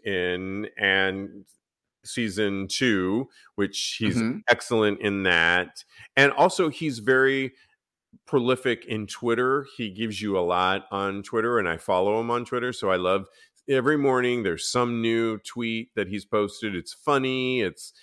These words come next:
Speaker 1: fr-, he's doing something exciting. He's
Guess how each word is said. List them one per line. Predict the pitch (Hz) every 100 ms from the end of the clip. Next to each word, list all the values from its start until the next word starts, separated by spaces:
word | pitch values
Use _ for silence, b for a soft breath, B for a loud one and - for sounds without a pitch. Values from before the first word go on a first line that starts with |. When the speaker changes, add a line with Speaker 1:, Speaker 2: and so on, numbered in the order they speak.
| b b b b
Speaker 1:
fr-, | - 139 -
he's | 127 113 90
doing | 101 135 127
something | 135 117 120
exciting. | 117 - 123 120 120 120 120 120 120 b b
He's | 120 107